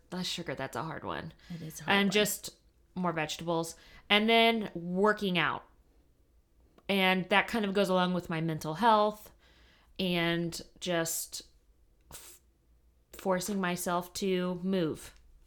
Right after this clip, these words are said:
Speaker 2: Yeah. Just stay active.
Speaker 1: And I mean, I have s-, more specific things, but those are kind of, like, just the big things that I focused on.
Speaker 2: Sure.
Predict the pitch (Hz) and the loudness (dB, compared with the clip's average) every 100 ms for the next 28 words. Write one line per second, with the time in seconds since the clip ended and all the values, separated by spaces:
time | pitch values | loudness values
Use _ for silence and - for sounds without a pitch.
0 | _ _ _ - 220 285 - _ _ _ | _ _ _ -8 -4 -4 -6 _ _ _
1 | _ _ - 202 - - 165 185 208 - | _ _ -6 -4 -4 0 2 4 2 0
2 | 156 147 - 226 277 285 277 277 269 - | -2 -2 -4 2 4 6 6 6 4 -4
3 | - - - - 254 277 277 - 190 - | -10 -18 -18 2 8 10 8 4 0 0
4 | - 277 294 285 - 285 269 262 262 214 | 6 6 8 2 2 2 4 2 -4 -2
5 | 202 220 226 220 214 220 196 190 190 180 | 0 4 4 2 -2 -2 -2 0 0 -2
6 | 196 185 - 185 190 185 - 190 180 175 | -4 -4 -6 -4 -2 -2 -2 -2 -2 -2
7 | 175 165 151 151 - _ - _ _ - | -2 0 -2 -4 -10 _ -20 _ _ -4
8 | 165 151 - - - - 160 - - - | -2 -2 -4 -10 -10 -10 -16 -16 -10 4
9 | 220 320 - | 4 4 0